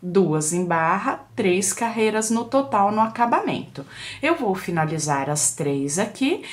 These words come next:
e volto pra costura do calcanhar. Finalizadas as três carreirinhas do ponto barra, eu já cortei o meu fio.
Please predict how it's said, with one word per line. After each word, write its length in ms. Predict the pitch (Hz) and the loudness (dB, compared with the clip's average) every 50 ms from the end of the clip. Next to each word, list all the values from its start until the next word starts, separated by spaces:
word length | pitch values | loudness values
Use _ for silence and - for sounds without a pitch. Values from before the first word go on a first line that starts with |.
| - - - | -12 -2 0
e 120 | 359 381 | 2 2
volto 440 | 381 - 240 220 226 247 269 - 285 | 2 2 2 2 2 2 0 -4 -4
pra 160 | 277 - 262 | -4 -2 -2
costura 480 | 262 262 262 247 - - - 240 226 240 | -2 -2 -2 -4 -4 -4 -2 0 0 0
do 140 | 226 240 254 | 0 0 0
calcanhar. 760 | 254 - 240 247 247 - 294 339 381 302 160 - - 123 - - - - _ _ _ _ _ _ - - _ _ _ _ _ _ _ _ _ _ _ _ _ _ _ _ _ _ _ _ _ _ _ _ _ _ _ _ _ - _ | 0 2 0 0 0 -2 -4 -2 0 0 -2 -2 -4 -8 -14 -18 -20 -20 _ _ _ _ _ _ -20 -20 _ _ _ _ _ _ _ _ _ _ _ _ _ _ _ _ _ _ _ _ _ _ _ _ _ _ _ _ _ -20 _
Finalizadas 840 | - - - 339 330 285 269 262 240 - - 196 185 180 185 190 190 | -16 -10 -6 -4 -2 -2 -2 -2 -2 -2 0 0 0 0 0 0 0
as 80 | - | -2
três 360 | - - - 254 285 330 - - | -2 -2 -2 -2 -2 -2 -4 -6
carreirinhas 680 | - - 262 226 220 196 180 170 165 160 160 165 160 | -4 -4 -4 -2 -2 -2 0 -2 -2 -2 -4 -4 -6
do 120 | - 170 165 | -6 -8 -8
ponto 380 | - - 170 170 165 160 - | -6 -6 -6 -6 -6 -6 -8
barra, 520 | 190 185 175 160 160 156 160 175 170 208 233 | -6 -6 -4 -4 -2 -2 -2 -2 -4 -4 -6
eu 40 | |
já 180 | 226 - 208 202 | -4 -4 -6 -6
cortei 680 | 196 - 214 214 214 202 - - - 165 156 147 156 | -4 -2 0 0 0 -2 -4 -8 -6 -6 -4 -4 -2
o 40 | 160 | -2
meu 220 | 160 165 165 175 | -2 -2 -2 -4
fio. 800 | 185 180 - - - - - 160 156 151 151 160 196 254 359 440 | -6 -8 -10 -14 -12 -10 -8 -6 -4 -4 -4 -2 -2 -2 -2 -4